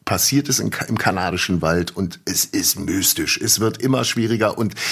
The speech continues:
es ist eine der Serien, wo man bis Folge fünf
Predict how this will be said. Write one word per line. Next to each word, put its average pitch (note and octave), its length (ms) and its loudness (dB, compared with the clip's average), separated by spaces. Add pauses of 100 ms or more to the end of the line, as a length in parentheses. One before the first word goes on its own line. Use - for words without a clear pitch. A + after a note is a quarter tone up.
(540)
es F#2+ 180 -2
ist - 340 -2
eine C#3+ 360 4
der A2+ 160 4
Serien, A#2+ 720 2 (400)
wo G#2 160 2
man G2+ 360 0 (200)
bis - 200 0
Folge F#2 360 2
fünf - 680 0